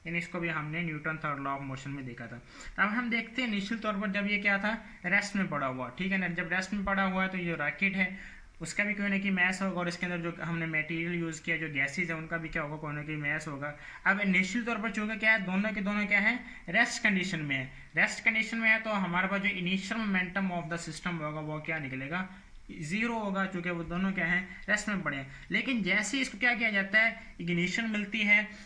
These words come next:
और ये जो गैसें हैं वो जब क्या होते हैं, जैसे ही burn out start होना शुरू हो जाती है, जैसे बर्न होना start होती हैं, तो जो उस,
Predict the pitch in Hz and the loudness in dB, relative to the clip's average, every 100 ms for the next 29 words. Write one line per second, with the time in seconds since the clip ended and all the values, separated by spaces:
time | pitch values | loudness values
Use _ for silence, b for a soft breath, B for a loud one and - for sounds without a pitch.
0 | B 180 175 185 190 196 175 160 - 202 | B 2 4 4 4 2 4 2 2 2
1 | 190 175 180 170 180 160 165 170 170 190 | 2 2 -2 0 0 0 0 0 0 0
2 | 165 180 175 175 170 B B B B - | 2 0 2 2 0 B B B B -10
3 | - 165 175 180 170 170 185 190 175 175 | 0 2 4 2 0 0 0 0 2 0
4 | 175 220 - 185 165 175 185 175 170 170 | 2 2 0 0 0 0 0 -2 0 0
5 | 170 160 143 170 185 B B - 196 202 | 0 -2 -2 -2 -2 B B -2 0 0
6 | 175 190 196 | 0 2 2